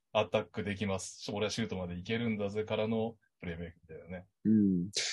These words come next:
Speaker 2: だ、千葉は逆にこう、スター選手がすごくたくさんいるからこそ、
Speaker 1: うん。
Speaker 2: まあ、特に富樫選手を筆頭として。
Speaker 1: うん。
Speaker 2: で、僕はこれ琉球多分まじ-、わざとやっていたのかな、故意的にやっていたと思うんですけど、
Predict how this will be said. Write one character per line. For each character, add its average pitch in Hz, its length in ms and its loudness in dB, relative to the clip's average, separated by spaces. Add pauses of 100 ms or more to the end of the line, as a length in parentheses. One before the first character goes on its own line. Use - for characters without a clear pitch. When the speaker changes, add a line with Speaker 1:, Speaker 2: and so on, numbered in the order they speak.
(240)
Speaker 2:
だ、 185 120 12
千 277 220 10
葉 294 160 12
は 180 180 12
逆 180 320 6
に 262 140 2
こ 240 180 8
う、 233 60 6
ス - 120 -4
タ 269 80 10
ー 285 140 12
選 302 260 10
手 - 60 0
が 147 140 8
す - 120 0
ご 208 140 6
く 160 140 4
た 143 180 10
く - 80 -4
さ 220 300 10
ん 214 80 6
い 175 180 10
る 226 160 12
か 196 180 12
ら 131 140 10
こ 202 220 6
そ、 147 500 12 (180)
Speaker 1:
う 101 60 -4
ん。 98 60 2
Speaker 2:
ま 160 80 8
あ、 147 40 10
特 143 220 6
に 107 100 4
富 117 160 8
樫 104 160 6
選 107 240 4
手 - 60 4
を 92 80 6
筆 92 240 4
頭 98 180 12
と 98 120 12
し - 100 10
て。 135 220 12 (440)
Speaker 1:
う 104 40 -4
ん。 92 240 -4 (200)
Speaker 2:
で、 175 580 12
僕 170 340 12
は 254 100 12
こ 247 120 12
れ 233 100 12
琉 233 200 10
球 240 200 6
多 277 160 8
分 147 240 8
ま 151 120 8
じ-、 185 220 2
わ 175 180 10
ざ 277 140 12
と 175 80 8
や 135 80 12
っ 120 40 0
て - 180 0
い 139 80 2
た 156 120 2
の 131 100 2
か 120 120 2
な、 127 160 6
故 214 160 12
意 226 80 10
的 220 220 12
に 214 100 12
や 190 80 12
っ - 80 6
て - 80 6
い 214 100 12
た 208 140 12
と - 80 12
思 120 140 12
う - 20 12
ん 110 60 12
で 98 80 12
す - 80 2
け 107 100 8
ど、 101 280 10